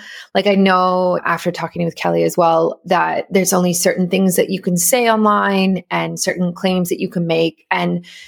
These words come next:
is that because of these potential side effects, or what is the reasoning behind that?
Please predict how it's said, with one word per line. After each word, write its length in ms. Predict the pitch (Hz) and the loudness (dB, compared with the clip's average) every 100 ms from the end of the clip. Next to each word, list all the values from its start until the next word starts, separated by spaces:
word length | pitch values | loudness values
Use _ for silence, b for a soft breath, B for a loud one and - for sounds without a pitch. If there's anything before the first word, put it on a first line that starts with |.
| B B B _ _ | B B B _ _
is 160 | 240 214 | -2 2
that 200 | 196 - | 0 2
because 440 | 220 214 185 185 | -2 0 0 2
of 200 | 208 170 - 208 | 0 0 -6 -2
these 240 | 185 180 | -2 0
potential 420 | - 190 190 180 | -2 0 0 0
side 240 | 180 180 226 | 0 0 0
effects, 340 | 320 320 - | 0 0 0
or 140 | 208 | 0
what 240 | 180 185 202 | 2 2 2
is 240 | 208 - | 0 -2
the 80 | 214 | -2
reasoning 480 | 185 190 214 196 160 | 2 0 2 0 -2
behind 360 | 160 156 - | -8 -10 -14
that? 260 | - - | -14 -16